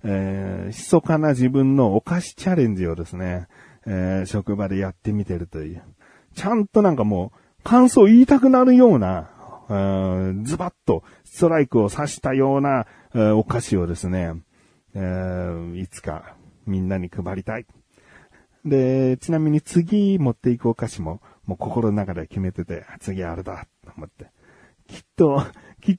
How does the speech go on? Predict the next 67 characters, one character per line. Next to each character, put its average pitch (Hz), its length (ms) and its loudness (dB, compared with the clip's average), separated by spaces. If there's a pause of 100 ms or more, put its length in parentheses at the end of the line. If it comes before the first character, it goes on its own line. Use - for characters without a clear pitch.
と 202 220 6
い-、 175 220 2 (100)
今 175 220 2
回 113 220 0
み 101 100 -2
た 92 140 -2
い 92 60 -4
な、 90 220 -4
チ - 120 -2
ョ - 20 -2
コ 139 100 2
ッ - 40 6
ト 143 100 2
ソ 151 140 4
フ 151 60 -2
ト 131 80 0
み 113 100 0
た 104 160 -2
い 107 60 0
な 120 420 2
感 127 280 -6
じ 135 140 -4
の 139 140 2
リ 135 120 0
ア 131 100 -6
ク - 100 -18
シ - 120 -2
ョ 143 40 2
ン 143 80 0
に 143 100 2
な 147 120 -2
っ 147 100 -6
ち - 120 -4
ゃ 143 80 2
う 131 120 2
の 139 100 -2
か 180 140 0
も 151 100 0
し - 120 -2
れ 123 120 6
な 127 120 0
い 117 60 -2
け 110 100 -2
ど 104 100 -2
も、 107 120 -2
僕 196 320 2
が 233 160 -2
好 - 120 -14
き 226 120 -10
な 214 120 -4
お 165 80 -6
菓 160 160 -4
子 123 360 -4
っ - 140 -20
て 135 60 2
い 123 80 4
う 123 80 0
こ 123 100 -2
と 117 120 0
で、 98 320 -4 (420)
う 104 40 -6
ー 98 40 -4
ん、 90 760 -6
な 98 120 -6
ん 101 80 -8
か 87 340 -8
こ 90 300 -6